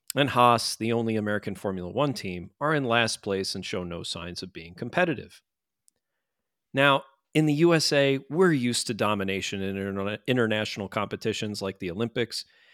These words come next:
and we even have decent showings in sports that we don't do very well at, like the World Cup.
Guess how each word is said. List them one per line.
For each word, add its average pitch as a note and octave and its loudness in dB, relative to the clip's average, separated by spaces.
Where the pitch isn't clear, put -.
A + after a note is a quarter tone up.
and D3+ 0
we F3+ 4
even D3+ 4
have A2 0
decent A2 -4
showings F#2+ -4
in G#2 -8
sports - -4
that G#2 -6
we A#2 2
don't A2 -2
do A2 0
very G2+ 0
well F#2+ 0
at, G2 -2
like G#2 -4
the B2 -4
World A2+ 2
Cup. - -10